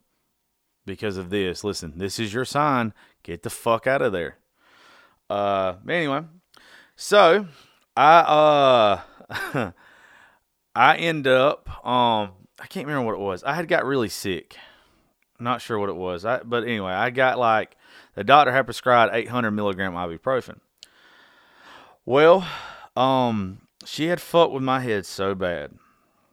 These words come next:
So bad. And my life was just in the shitter. No job, no education. I pretty much thought that the rest of my life was going to be hell.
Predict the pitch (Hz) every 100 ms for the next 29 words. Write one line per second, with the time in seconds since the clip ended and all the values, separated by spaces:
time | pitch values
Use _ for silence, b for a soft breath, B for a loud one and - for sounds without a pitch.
0 | _ _ _ _ - - 120 120 107 95
1 | 90 - 95 95 92 101 113 120 104 95
2 | 101 - 85 80 - 113 110 110 107 98
3 | _ 98 92 82 101 104 104 104 90 90
4 | 90 82 - 107 107 - 104 101 90 b
5 | b b b b - 98 - - 135 143
6 | 139 117 113 101 - 107 101 92 - _
7 | _ 95 95 - 85 85 95 90 90 107
8 | 113 - 101 95 95 90 87 82 - 85
9 | 82 85 85 78 82 80 76 - - 92
10 | 82 71 -